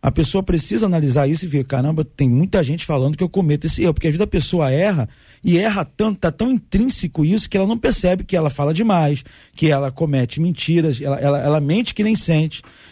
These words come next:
E uma outra questão, dentro da igreja, às vezes a liderança não se posiciona também pra dar essa ajuda, do tipo,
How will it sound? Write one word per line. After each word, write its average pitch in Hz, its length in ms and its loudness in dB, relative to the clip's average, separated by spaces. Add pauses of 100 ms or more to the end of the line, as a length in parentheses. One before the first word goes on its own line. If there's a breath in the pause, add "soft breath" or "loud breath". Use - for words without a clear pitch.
(140)
E 240 160 4
uma 214 200 2
outra 240 280 0
questão, 165 480 -2
dentro 202 300 0
da 202 100 2
igreja, 139 640 0 (480 soft breath)
às 170 220 2
vezes 160 380 -2
a 147 60 2
liderança 190 800 0
não 165 360 2
se - 180 -6
posiciona 175 800 0
também 156 300 2
pra 196 140 4
dar 165 180 2
essa 220 240 0
ajuda, 127 260 -2
do 170 120 -2
tipo, - 260 -2